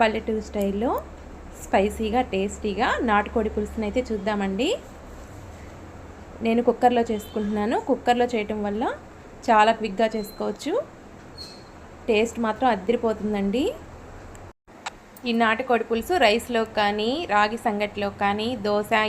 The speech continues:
ఇడ్లీ, వడ, రోటీస్‌లోకి చాలా బాగుంటుంది. దేంట్లోకైనా తీసుకోవచ్చండి. నేను రాగి సంగటిలో తీసుకుంటున్నాను. టేస్ట్ మాత్రం అదిరిపోయిందండి. ఒక్కసారి కానీ ఈ కాంబినేషన్లో చేసుకుంటే మళ్ళీ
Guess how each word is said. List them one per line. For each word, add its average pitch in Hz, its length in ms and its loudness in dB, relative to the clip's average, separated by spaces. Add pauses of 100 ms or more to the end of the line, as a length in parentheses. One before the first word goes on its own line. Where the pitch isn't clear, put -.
ఇడ్లీ, 214 240 -2 (100)
వడ, 202 140 0 (840)
రోటీస్‌లోకి 208 640 0 (280)
చాలా 202 340 8 (100)
బాగుంటుంది. 202 580 0 (920)
దేంట్లోకైనా 214 560 2
తీసుకోవచ్చండి. 208 680 -2 (160)
నేను 220 200 4 (100)
రాగి 214 260 4
సంగటిలో 208 360 0 (100)
తీసుకుంటున్నాను. 202 600 -2 (180)
టేస్ట్ 202 380 2
మాత్రం 202 260 2
అదిరిపోయిందండి. 196 840 0 (1400)
ఒక్కసారి 226 440 4
కానీ 233 260 4
ఈ - 100 0
కాంబినేషన్లో 220 560 2
చేసుకుంటే 208 440 -2 (120)
మళ్ళీ 220 240 2